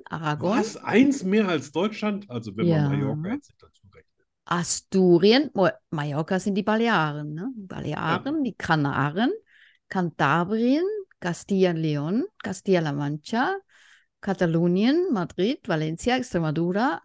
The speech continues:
Speaker 1: Galicien, Navarra, Baskenland, La Rioja und Murcia.
Speaker 2: Ach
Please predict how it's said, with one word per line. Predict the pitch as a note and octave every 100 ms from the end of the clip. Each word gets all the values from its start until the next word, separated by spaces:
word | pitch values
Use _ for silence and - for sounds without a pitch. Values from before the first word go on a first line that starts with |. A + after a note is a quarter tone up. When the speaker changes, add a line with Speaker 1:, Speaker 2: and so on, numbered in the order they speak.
| -
Speaker 1:
Galicien, | F3 D#3 D3+ - G#3 C4+ D4+
Navarra, | F3 C#3+ C#3+ F#3 A3 F#4+ G4 _ _ _ _ -
Baskenland, | - - - A#3 A#3+ C4 C#4+ C4+
La | F3+
Rioja | D#3+ D#3+ F3+ C#4+ F4+
und | D4+
Murcia. | C#4+ B3+ - C3 D3+ _ _ _ _ _ _ _ _
Speaker 2:
Ach | - -